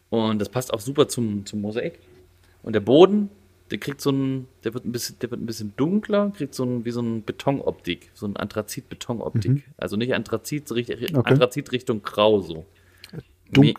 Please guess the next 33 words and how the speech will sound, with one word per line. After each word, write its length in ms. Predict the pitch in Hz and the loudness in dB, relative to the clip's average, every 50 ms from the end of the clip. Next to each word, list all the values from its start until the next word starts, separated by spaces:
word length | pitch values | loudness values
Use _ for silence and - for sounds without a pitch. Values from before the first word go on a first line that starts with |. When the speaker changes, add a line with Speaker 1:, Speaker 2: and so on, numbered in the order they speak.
| - _ | -4 _
Speaker 2:
so 140 | - - 117 | 0 4 6
ein 20 | |
Speaker 1:
mega 200 | 113 117 113 107 | 6 8 8 6
Speaker 2:
richtig 200 | 101 - - 117 | 6 4 4 2
Speaker 1:
schön. 120 | 101 87 - - - | 2 2 -2 4 6
Speaker 2:
derbes 340 | - 127 123 123 120 - - | 8 8 8 6 4 -2 -6
Grund, 300 | - - 120 120 113 107 - | -2 2 4 4 4 2 2
Speaker 1:
Aber 200 | - 113 117 135 143 | 2 6 6 8 8
nicht 180 | 165 160 - | 6 4 4
nur, 100 | 160 151 | 4 6
Speaker 2:
dunkelgrau. 200 | 147 143 - - | 6 6 4 4
Speaker 1:
nicht 160 | 147 160 156 | 2 2 4
nur 140 | 151 139 135 | 4 4 6
der, 180 | 127 123 - - - - - - | 6 6 4 4 -2 -16 -18 -16
genau, 480 | - - - 127 135 127 117 90 - - | -16 -14 -6 -2 0 2 2 2 0 0
also 400 | - 104 110 90 - 123 123 147 | -4 -4 -2 0 -2 0 0 -2
nicht 120 | 156 156 151 | 0 2 4
nur 80 | 135 120 | 6 6
der 60 | 117 | 6
Boden 260 | 107 - 127 139 135 | 6 4 4 4 4
im 120 | 117 104 101 | 4 4 6
Bad, 320 | - 110 120 147 156 - | 6 8 8 8 6 2
sondern 200 | - 123 117 110 | 0 0 0 0
das 160 | 107 101 - | 0 -2 0
ganze 300 | - 110 110 - - 110 | 0 0 0 2 0 2
Erdgeschoss 500 | - - 123 - - 135 - - 123 - - | 4 4 2 2 0 -4 -2 0 0 0 2
Speaker 2:
Mhm. 40 | 107 | 2
Speaker 1:
außer 200 | - 123 123 120 | 2 2 2 0
die 80 | 110 107 | -2 -4
Kinderzimmer. 680 | - - 120 113 104 98 90 - - 87 80 76 78 - - - _ _ _ _ _ - - _ _ _ _ _ _ _ _ _ _ _ _ _ 139 | -2 -2 -2 -2 0 -2 -2 -4 -6 -6 -6 -8 -10 -14 -18 -20 _ _ _ _ _ -20 -20 _ _ _ _ _ _ _ _ _ _ _ _ _ -6
Speaker 2:
Mhm. 260 | 117 101 110 131 127 - _ _ _ | -4 -4 -2 -4 -6 -8 _ _ _
Speaker 1:
Wird 180 | - 104 - 92 | -6 -2 0 0
da, 240 | 90 87 87 92 | 0 0 -2 -6